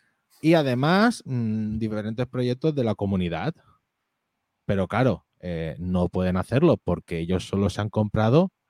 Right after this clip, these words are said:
un libro. ¿Vale? Un libro que, que, que, para que lo sepáis, la anterior compra de un libro de estos, que solo hay menos de diez copias en el mundo, se vendió por cuarenta y dos mil quinientos dólares. De cuarenta y dos mil quinientos dólares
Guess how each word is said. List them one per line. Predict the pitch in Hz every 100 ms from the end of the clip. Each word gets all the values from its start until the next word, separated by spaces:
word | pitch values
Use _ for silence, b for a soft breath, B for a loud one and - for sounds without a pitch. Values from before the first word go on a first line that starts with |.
| _ _ _ _ _ _ _
un | - 196 131
libro. | 104 90 92 - b b b b _ _ _ _ _ _ _ _ -
¿Vale? | 87 95 151 - - -
Un | 117 123
libro | 147 190 175 127 -
que, | 117 104 104
que, | 110 -
que, | 113 107
para | 104 98
que | 110
lo | 110
sepáis, | 110 135 123 - _ -
la | 113
anterior | 107 110 110 131
compra | 165 151 139 127
de |
un | 117 117
libro | 113 110
de | 107 113
estos, | - 175 -
que | 98
solo | 110 113
hay | 117 117
menos | 104 120 120 110
de | 110
diez | 107 95
copias | - 107 104 110 92 117
en |
el | 104
mundo, | 101 113 151 190 b b b b
se | - 123
vendió | 113 113 120
por | 165 151
cuarenta | 135 117 110 110 107
y |
dos | 101 95
mil | 95 123
quinientos | 139 127 110 92
dólares. | 101 143 90 78 - _ _ _ _ _ _ _ _ _ _ _ _
De | 104 110
cuarenta | 113 107 104
y | 104
dos | 104
mil | 107 127
quinientos | 131 165 151 151
dólares | 139 117 95 -